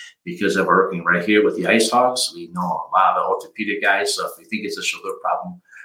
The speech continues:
we'll get you to the right shoulder guy. Uh, if you have any questions or concerns, feel free to leave us a message, send us a text, call us, email us, whatever works nowadays. You know, there's three hundred, three hundred different ways to get a hold of us. Feel free to pick one. Uh,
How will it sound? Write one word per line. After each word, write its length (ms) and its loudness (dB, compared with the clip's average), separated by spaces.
we'll 140 0
get 120 2
you 140 -2
to 60 0
the 100 2
right 180 0
shoulder 400 0
guy. 320 2
Uh, 280 -2
if 60 -6
you 100 4
have 100 6
any 140 0
questions 340 2
or 60 -4
concerns, 540 0
feel 200 -2
free 160 -2
to 80 0
leave 240 -4
us 140 -8
a 80 -6
message, 340 -2
send 240 -4
us 180 -4
a 260 -6
text, 520 0
call 240 4
us, 240 2
email 340 4
us, 160 -6
whatever 340 4
works 260 4
nowadays. 500 -8
You 80 -20
know, 200 -20
there's 440 -8
three 100 2
hundred, 380 2
three 140 4
hundred 180 4
different 280 2
ways 200 2
to 60 -4
get 120 -8
a 40 -8
hold 180 -6
of 160 -16
us. 180 -16
Feel 180 -8
free 180 -4
to 60 -10
pick 200 -6
one. 140 -18
Uh, 260 -2